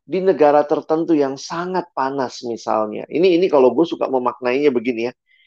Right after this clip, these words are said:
kalau lihat misalnya kadang-kadang di Indonesia aturan berbusana bahkan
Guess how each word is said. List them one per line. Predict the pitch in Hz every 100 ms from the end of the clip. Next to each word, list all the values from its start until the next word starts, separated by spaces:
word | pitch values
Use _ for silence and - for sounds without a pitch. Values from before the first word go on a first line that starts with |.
| _ _ _
kalau | - 120 123
lihat | 120 135 156
misalnya | - 120 - 117 113 113 -
kadang-kadang | 117 117 120 170 170
di | 120
Indonesia | 127 113 113 110 104 175 190 - _ _ -
aturan | 143 - 151 147 143 143
berbusana | 135 131 131 131 127 180 156
bahkan | - -